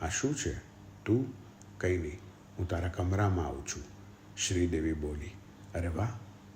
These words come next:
તું મારા કમરામાં આવે છે?" "અરે, હું તને પૂછવા આવ્યો છું કે તું શા માટે મારા કમરામાંથી દોડી ગઈ, થોરાડમાંથી મને જે ચડેલી ચીજો જોઈને?" "હું દોડી કેમ ગઈ,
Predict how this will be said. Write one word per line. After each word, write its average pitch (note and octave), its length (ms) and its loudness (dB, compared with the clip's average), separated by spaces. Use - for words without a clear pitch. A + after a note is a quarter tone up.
તું F#2 100 2
મારા E2 180 0
કમરામાં C#3+ 600 4
આવે F2+ 160 4
છે?" - 140 2
"અરે, A2 140 8
હું A2+ 280 6
તને B2+ 160 6
પૂછવા A#2 460 6
આવ્યો G#2+ 160 8
છું C3 260 4
કે D#3 100 2
તું C3+ 160 4
શા A#2+ 280 6
માટે C#3 280 6
મારા B2+ 220 6
કમરામાંથી A2 640 6
દોડી E2+ 360 4
ગઈ, - 240 -2
થોરાડમાંથી C3 720 10
મને A2 260 8
જે F#2+ 160 6
ચડેલી A2+ 420 8
ચીજો G#2 380 8
જોઈને?" D2 400 2
"હું F#2 120 4
દોડી F#2+ 260 8
કેમ F#2+ 260 4
ગઈ, G2 180 4